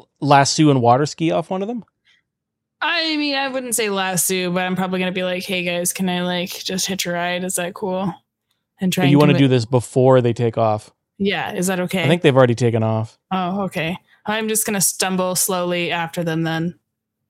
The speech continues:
Speaker 1: Okay, 'cause you could probably try to lasso, uh, Yvonne here. He's just, or sorry, no, you could try to lasso, uh, Shrivelly,
Speaker 2: That
Speaker 1: who's
Speaker 2: sounds
Speaker 1: running.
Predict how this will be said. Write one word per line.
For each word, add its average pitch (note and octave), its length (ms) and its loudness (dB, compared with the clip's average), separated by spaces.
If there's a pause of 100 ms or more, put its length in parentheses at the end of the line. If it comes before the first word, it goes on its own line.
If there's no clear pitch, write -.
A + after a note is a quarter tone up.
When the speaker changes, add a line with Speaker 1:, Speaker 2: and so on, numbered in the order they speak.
(380)
Speaker 1:
Okay, C#3 280 -2
'cause C3+ 160 -4
you F#3+ 80 -4
could B3+ 120 -4
probably C#4 220 0
try D#3 260 6
to D3+ 120 6
lasso, B2+ 580 4
uh, A2+ 140 4
Yvonne A#2+ 360 -2
here. A2 220 -6
He's A2+ 200 -8
just, - 280 -16
or D3 100 -2
sorry, E3+ 200 4
no, C#3+ 320 4 (140)
you C#3+ 160 0
could D3+ 100 -2
try D3+ 180 6
to C#3 80 6
lasso, B2 720 6 (640)
uh, A2+ 480 6
Shrivelly, A2+ 460 -4 (480)
Speaker 2:
That A3+ 80 -4
Speaker 1:
who's A3 100 0
Speaker 2:
sounds G3+ 220 0
Speaker 1:
running. F3+ 160 -4